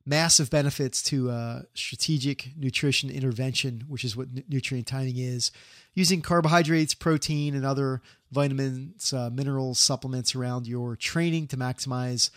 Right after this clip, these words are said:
uh, performance, work capacity, body composition, and, uh, immune system, uh, benefits as well. So there's a clear synergistic effect of exercise and macronutrients,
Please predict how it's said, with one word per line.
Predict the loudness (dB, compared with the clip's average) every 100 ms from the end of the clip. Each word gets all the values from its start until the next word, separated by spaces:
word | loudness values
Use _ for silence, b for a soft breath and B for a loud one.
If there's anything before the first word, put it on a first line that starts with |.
| B B B -8
uh, | -6 -6
performance, | -8 -4 0 2 0 -2
work | -2 -2
capacity, | -2 -2 0 0 0 -2
body | 0 0 0
composition, | -4 -4 -4 -2 -2 -2 -4 -8 -14 B B B
and, | -8 -6 -6 -6
uh, | -8 -8 -10
immune | -8 -4 -4 -2
system, | 2 4 2 -2 -4 -6 -12 b b b -12
uh, | -10 -8
benefits | -8 -8 -6 -8 -6
as | -4 -4
well. | -6 -6 -6 -4
So | 0 0 0
there's | -2
a | -4
clear | -2 2 4
synergistic | 6 4 2 2 2 0 -4
effect | -6 -2 -2 -2 -4
of |
exercise | -4 -4 -4 -2 -2 -4
and | -6
macronutrients, | -8 -8 -6 -4 -2 -2 0 2